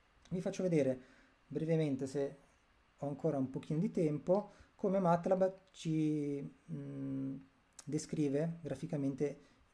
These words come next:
i, i giunti che abbiamo definito. Se clicco sul, sul giunto della base, matlab mi dice che questo è un giunto base e lo vedrò disegnato in nero.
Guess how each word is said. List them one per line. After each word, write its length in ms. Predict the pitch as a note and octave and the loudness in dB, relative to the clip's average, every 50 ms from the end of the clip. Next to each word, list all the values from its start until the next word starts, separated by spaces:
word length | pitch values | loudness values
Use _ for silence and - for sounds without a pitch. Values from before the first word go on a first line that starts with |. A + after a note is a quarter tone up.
| _ _ - | _ _ -12
i, 640 | D3 C#3 C#3 C3+ C3+ C3+ C3 B2+ B2+ B2+ - E3+ E3+ | -10 -8 -4 -4 -2 -2 -2 -4 -4 -6 -6 -6 -8
i 20 | D#3+ | -4
giunti 260 | C3 D3 D3 D3 E3 | -4 -4 -4 -4 -2
che 100 | D#3+ D#3+ | -2 -2
abbiamo 400 | C3+ C3+ C3+ C3 C3+ C3 C3 B2+ | 0 0 0 0 2 0 0 0
definito. 580 | B2+ C3 B2+ - C3+ C3 B2 A#2+ A#2+ - A#2+ - - - - - - _ _ _ _ _ _ _ _ _ _ _ _ _ _ _ _ _ _ _ _ _ _ _ _ _ _ _ _ | -2 -4 -4 -2 -2 -2 -2 -2 -4 -8 -12 -14 -14 -18 -20 -20 -20 _ _ _ _ _ _ _ _ _ _ _ _ _ _ _ _ _ _ _ _ _ _ _ _ _ _ _ _
Se 560 | - - - - - F#3+ G#3+ G#3+ A#3 - - _ _ | -18 -14 -12 -6 -2 0 0 0 -2 -6 -18 _ _
clicco 580 | - E3 D#3+ D3+ C3+ - - - B2+ B2 B2+ C3 - - - | -2 0 0 0 0 -2 -6 -4 -4 -4 -6 -10 -14 -20 -20
sul, 920 | - - - D#3 D3 C#3+ C#3+ C#3 C#3 C#3 C3+ C3+ C3 C3 C3 B2+ B2+ - - - _ _ | -20 -12 -6 -6 -2 0 2 4 4 4 4 2 2 0 0 -2 -4 -8 -10 -16 _ _
sul 520 | - - - - C3+ C#3 C3+ C3 B2+ B2+ B2+ | -20 -20 -16 -12 -8 -6 -6 -6 -6 -6 -4
giunto 240 | C#3 E3 F3+ F#3+ | -2 -2 0 0
della 200 | F#3 D#3 C#3+ C3+ | 0 2 2 2
base, 560 | C3 C3+ A#2+ A2+ A2+ A2+ B2 C#3+ F3+ G3 E3+ - - - - - - - - - | 4 2 2 2 0 -2 0 -2 -2 -2 -4 -12 -16 -20 -20 -20 -20 -20 -14 -4
matlab 360 | - D#3+ E3 E3 F3+ F3+ E3+ E3+ | 0 0 2 4 4 4 4 4
mi 140 | D#3+ D#3 | 2 2
dice 240 | C#3+ C#3 C#3 - E3 | 0 -2 -2 -2 -2
che 100 | D3 C#3+ | -2 -2
questo 320 | C3+ C3+ B2+ - - D3 C#3 | -2 -4 -4 -2 0 0 0
è 40 | B2+ | 0
un 100 | B2+ C3 | 0 -2
giunto 260 | A#2+ B2+ B2+ - C3 | -2 -4 -4 -4 -2
base 280 | A#2+ A#2+ A#2 A#2 A2+ C#3+ | -2 -2 -2 -2 -2 0
e 20 | |
lo 120 | C#3+ E3+ F#3 | 2 2 4
vedrò 400 | F#3 F3 C#3 B2+ C#3 D3 D#3+ - - - - - - - - - - - - - _ _ - - - _ - - - - - - - - - - _ - | 4 4 6 6 6 6 4 0 -8 -18 -20 -20 -20 -20 -20 -20 -20 -20 -20 -20 _ _ -20 -20 -20 _ -20 -20 -20 -20 -20 -20 -20 -20 -20 -20 _ -12
disegnato 500 | - D3 D3 D#3 D#3+ D3 D3 C#3+ C#3 - | -8 -6 -2 0 2 2 2 2 2 0
in 100 | D3 C#3 | 2 4
nero. 420 | C3+ C3 A#2+ A#2 A#2+ B2+ A#2 - | 4 4 4 2 0 -2 -6 -10